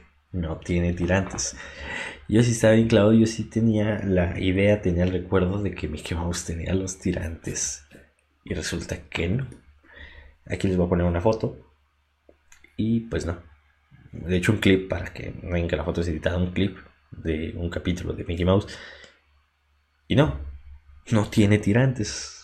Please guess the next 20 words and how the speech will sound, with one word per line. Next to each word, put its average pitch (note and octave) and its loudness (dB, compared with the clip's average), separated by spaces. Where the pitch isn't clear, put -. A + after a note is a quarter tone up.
O - -16
sea, - -10
¿qué F2 0
onda F#2 0
ahí? G#2+ -8
O - -20
sea, - -6
no F2+ 0
sé G2 -2
si F#2+ 0
soy F#2+ 4
el G2 4
único G2 2
al F2+ -2
que - -6
le - -4
pasó E2+ -4
esto. G2 2
Capaz F2+ -2
y D#2+ -4